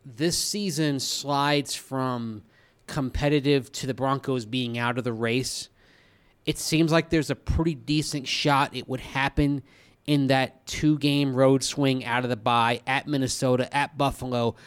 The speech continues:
both early games, both against teams that expect to be in the postseason. That's why I could see the Broncos going potentially two and two in the next four, which would have them sitting at three and six at the bye.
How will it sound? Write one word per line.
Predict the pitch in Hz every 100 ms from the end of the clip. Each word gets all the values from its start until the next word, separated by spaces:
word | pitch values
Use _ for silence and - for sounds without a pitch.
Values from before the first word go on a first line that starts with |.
| - -
both | 156 147 -
early | 139 139 135
games, | 123 123 120 110
both | 131 139 131 - _ _ _ _
against | 147 139 131 -
teams | - 139 127
that | 113
expect | 110 - 151 147
to | -
be | 127 135
in | 127
the |
postseason. | - 127 120 - 127 113 113 104 - - - - - - _ _ _ - _
That's | - 190 -
why | 185 185 185 190 151
I | 151
could | 147 160
see | - 220
the |
Broncos | 165 180 196 196 202 170
going | 143 185 185 180 175 151 - - -
potentially | 165 175 170 165
two | 147 180 175
and | 175 156
two | 170 170 175 - - _ _ _ _ _ _ _ _ -
in | 240
the | 151
next | 147 - -
four, | - 165 160 160
which | 135 131
would | - 120
have | 147 151
them | 147
sitting | 135 156 147 139
at | 120
three | 143 147
and | 151
six | - 151 -
at | 147
the |
bye. | 117 131 131 135